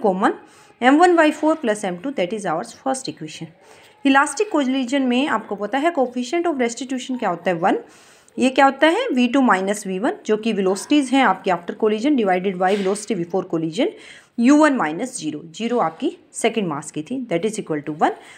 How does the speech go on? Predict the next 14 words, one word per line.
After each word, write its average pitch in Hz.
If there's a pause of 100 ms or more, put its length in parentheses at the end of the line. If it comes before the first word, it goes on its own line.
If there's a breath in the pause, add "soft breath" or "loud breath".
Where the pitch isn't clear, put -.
(240 loud breath)
और 220
you 247
can 262
say 339
V 269
two 381
minus 294
V 254
one 277
is 220
equal 202
to 196
U 165
one। 415